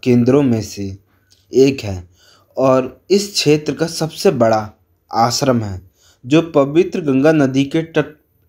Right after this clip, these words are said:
तट पर स्थित है। इस आश्रम की स्थापना स्वामी शुक्र देवनंद सरस्वती ने की थी। यह आश्रम सभी के लिए खुला है, जिसमें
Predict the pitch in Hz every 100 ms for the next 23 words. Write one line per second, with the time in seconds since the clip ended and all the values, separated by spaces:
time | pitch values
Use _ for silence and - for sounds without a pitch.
0 | _ 160 160 - - - 143 135 - 151
1 | 131 98 92 - - _ _ _ _ _
2 | _ 180 190 - _ 127 139 - 160 190
3 | - 175 - - 110 104 104 104 117 -
4 | _ - - 123 117 127 131 - - -
5 | - - - - - - - 185 185 220
6 | 208 - 123 120 131 131 131 139 156 170
7 | - - _ - 135 131 127 - 131 -
8 | 175 190 - - 131 143 147 127 117 -
9 | 101 92 - - - 123 151 156 120 -
10 | 120 120 127 _ - 131 151 156 156 151
11 | 147 - 113 104 101 - _ _ _ _
12 | - 120 123 135 139